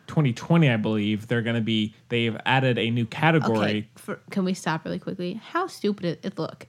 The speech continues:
Speaker 2: It's not like an amendment. Like, it's, you can definitely just do it. Like, no one's gonna stop you from just adding. Like, you don't
Speaker 1: Adding.
Speaker 2: need <laughs> adding it. Like, you don't need two years
Speaker 1: Yeah, that is,
Speaker 2: to
Speaker 1: yeah.
Speaker 2: add it in.
Speaker 1: Yeah, I know.
Speaker 2: It's not like,
Speaker 1: It's a
Speaker 2: you know
Speaker 1: little
Speaker 2: what I
Speaker 1: dumb.
Speaker 2: mean?
Speaker 1: Mm-hmm.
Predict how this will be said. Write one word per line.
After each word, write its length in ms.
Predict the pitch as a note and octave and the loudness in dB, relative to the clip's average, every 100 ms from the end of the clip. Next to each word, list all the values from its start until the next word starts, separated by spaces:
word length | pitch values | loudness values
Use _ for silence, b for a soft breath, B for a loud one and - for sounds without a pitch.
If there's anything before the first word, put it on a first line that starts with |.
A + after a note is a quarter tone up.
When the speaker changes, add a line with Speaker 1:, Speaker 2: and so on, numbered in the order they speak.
| - | -8
Speaker 2:
It's 240 | G#3 - | -8 -4
not 240 | D#4 E4+ D#4+ | -4 -2 -4
like 180 | A#3+ - - | -6 -8 -10
an 120 | G3 F3 | -4 -2
amendment. 640 | D#3+ D#3 D#3 - - - - | -2 -4 -6 -8 -12 -16 -10
Like, 280 | F3+ F#3 G3+ | -6 -4 -6
it's, 200 | G3+ - | -10 -8
you 120 | B3 | -8
can 320 | B3 C#4 C4+ C4 | -4 -4 -4 -4
definitely 480 | D4 E4 F4 D#4+ | -4 -4 -4 0
just 300 | B3+ G#3+ E3+ | 2 0 0
do 200 | E3+ F#3 D#3 | 2 2 0
it. 300 | - - b b b b b | -4 -14 b b b b b
Like, 200 | - A3+ | -2 0
no 100 | A#3+ | 2
one's 160 | C#4+ E4 | 2 2
gonna 180 | D#4 D#4+ | 0 0
stop 320 | - G#3 A3 | 4 4 4
you 120 | A#3+ | 0
from 160 | A#3 G3+ | 0 0
just 140 | G3+ - | 0 0
adding. 540 | E3 F3 E3 C#3 - _ _ | 2 2 0 -6 -10 _ _
Like, 180 | F3+ F3 | 0 0
you 120 | G3 A3 | 2 4
don't 140 | B2 | 6
Speaker 1:
Adding. 240 | - - G#3 | 6 2 -2
Speaker 2:
need 60 | - | -6
<laughs> 120 | - - | 2 8
adding 380 | A#3 D4+ B3+ G#3 | 10 12 10 8
it. 160 | - | 6
Like, 160 | A#3+ B3 | 6 6
you 60 | C4+ | 6
don't 100 | D#4+ | 6
need 200 | D4+ - | 4 2
two 260 | - C4+ | 0 2
years 840 | A#3+ G#3 G#3+ E3+ A#2+ G2 - - - _ | 2 2 2 0 -2 -6 -8 -16 -20 _
Speaker 1:
Yeah, 240 | C3 B2+ | 2 4
that 160 | G#2+ G#2+ | 4 2
is, 180 | G#2 - | 0 0
Speaker 2:
to 100 | - | 0
Speaker 1:
yeah. 60 | - | 4
Speaker 2:
add 180 | F#3+ G3 | 4 6
it 120 | F3 | 6
in. 460 | F#3+ F3+ - G2+ A3 | 6 4 -2 -8 -4
Speaker 1:
Yeah, 200 | A#2+ A2 | 0 2
I 20 | |
know. 240 | G2+ F#2+ F#2+ - _ | 2 0 -4 -10 _
Speaker 2:
It's 200 | - F#3 A3 | -4 -2 -2
not 160 | G#3 | 0
like, 140 | G3 E3+ | 0 -2
Speaker 1:
It's 100 | - | -2
a 40 | |
Speaker 2:
you 100 | A3 | 2
know 80 | G#3 | 2
Speaker 1:
little 80 | G#3+ | 4
Speaker 2:
what 20 | |
I 40 | |
Speaker 1:
dumb. 80 | G#3 | 2
Speaker 2:
mean? 280 | G#3+ A#3 C4 - | 2 0 -4 -2
Speaker 1:
Mm-hmm. 200 | B2+ | 2